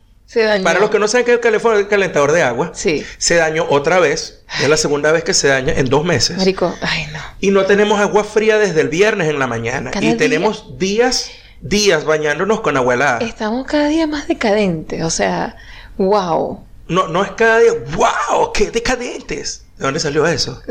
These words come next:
Speaker 1: Estamos decadentes porque se nos, o-, se nos jodió el calefón.
Speaker 2: Ajá.
Speaker 1: Em, l-, l-, las co-, el, ¿cómo se llama esto?
Speaker 2: Ajá, dale
Speaker 1: La-,
Speaker 2: que tú
Speaker 1: lo de la
Speaker 2: puedes.
Speaker 1: ventana, pero ayúdame, vale, no saca ese huevo, chico. ¿Cómo se llama?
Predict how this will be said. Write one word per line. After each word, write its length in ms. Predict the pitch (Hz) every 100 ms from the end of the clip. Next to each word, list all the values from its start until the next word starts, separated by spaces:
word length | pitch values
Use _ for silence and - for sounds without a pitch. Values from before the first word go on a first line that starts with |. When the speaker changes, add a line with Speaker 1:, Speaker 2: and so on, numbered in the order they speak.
| - -
Speaker 1:
Estamos 440 | 302 - 180 190
decadentes 500 | 269 294 220 220 202
porque 300 | - - 165
se 220 | 156 156
nos, 140 | 165 156
o-, 500 | 160 156 - 190 180 -
se 160 | 190
nos 120 | 175
jodió 320 | 180 185 214 302
el 80 | 311
calefón. 500 | 214 170 - - - -
Speaker 2:
Ajá. 380 | 139 120 117 113 - - - -
Speaker 1:
Em, 1200 | 196 196 196 190 185 185 180 175 175 175 - - - - -
l-, 260 | - 208 - -
l-, 160 | 208 -
las 200 | 220 220
co-, 280 | - - -
el, 540 | - - 220 214 202 196
¿cómo 140 | 233
se 60 | 247
llama 160 | 311
esto? 240 | 311 359 349 - - - -
Speaker 2:
Ajá, 520 | 139 127 123 120 -
dale 220 | - 226 -
Speaker 1:
La-, 40 |
Speaker 2:
que 60 | -
tú 80 |
Speaker 1:
lo 40 | 226
de 40 |
la 40 | 220
Speaker 2:
puedes. 160 | 214 220
Speaker 1:
ventana, 320 | 208 247 233
pero 140 | 208 196
ayúdame, 440 | 175 226 247 190
vale, 220 | 185 254
no 80 | 214
saca 280 | 202 - 262
ese 160 | 254 220
huevo, 240 | 190 247 -
chico. 180 | - - - - - -
¿Cómo 180 | 226 208
se 160 | 214 262
llama? 400 | 220 247 -